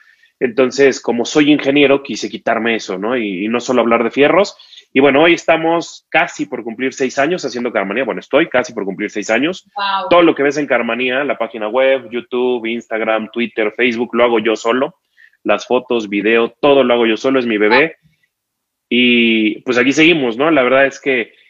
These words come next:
Speaker 1: sí quiero hacer muchas más cosas. De hecho, por ahí a lo mejor habrá algunas sorpresas con Sandy. Este, que quiero aterrizar cosas a lifestyle porque los coches tienen mucho,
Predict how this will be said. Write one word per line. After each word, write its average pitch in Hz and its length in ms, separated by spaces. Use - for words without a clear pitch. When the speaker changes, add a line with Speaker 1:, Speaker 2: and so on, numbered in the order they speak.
Speaker 1:
sí 139 260
quiero 143 240
hacer 139 200
muchas 139 260
más 120 180
cosas. 135 300
De 123 80
hecho, 110 640
por 104 140
ahí 113 420
a 101 80
lo 104 100
mejor 117 220
habrá 117 180
algunas 113 320
sorpresas 104 460
con 92 160
Sandy. 101 440
Este, - 840
que 139 160
quiero 185 320
aterrizar 160 640
cosas 170 320
a 147 80
lifestyle 139 720
porque 139 240
los 139 160
coches 160 340
tienen 143 320
mucho, 156 520